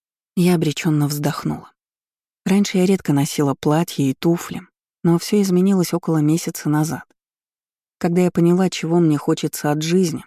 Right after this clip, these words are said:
и какой я хочу видеть себя. Не пацанкой, а красивой девушкой.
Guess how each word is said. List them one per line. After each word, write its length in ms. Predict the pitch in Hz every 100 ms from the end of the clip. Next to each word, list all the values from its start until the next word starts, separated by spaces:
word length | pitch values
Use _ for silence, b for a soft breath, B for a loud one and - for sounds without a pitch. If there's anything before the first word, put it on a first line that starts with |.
| _ _ _ _
и 100 | 160
какой 420 | 151 - 190 180
я 120 | 147
хочу 280 | 135 151 156
видеть 300 | 160 139 135
себя. 480 | - 156 147 - - _ _ _ _ _ _ _ -
Не 120 | 180
пацанкой, 680 | 190 - 214 175 - 139 147
а 40 |
красивой 480 | - 156 - 185 143
девушкой. 640 | 156 151 151 - - _